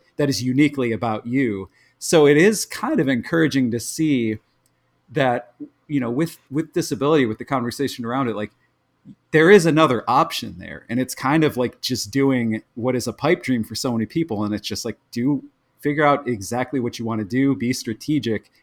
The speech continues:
and go for it. It kinda seems like, you know, obviously you've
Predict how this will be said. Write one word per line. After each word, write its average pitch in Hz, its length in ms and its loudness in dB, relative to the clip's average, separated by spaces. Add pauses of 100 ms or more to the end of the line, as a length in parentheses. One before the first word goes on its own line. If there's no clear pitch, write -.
and 107 200 -6
go 120 220 0
for 95 300 -6
it. 92 100 -12
It 107 120 -6
kinda 135 180 -2
seems 113 320 -4
like, 107 280 -6 (380)
you 113 80 -8
know, 113 100 -4
obviously 120 500 -2 (520)
you've 139 400 0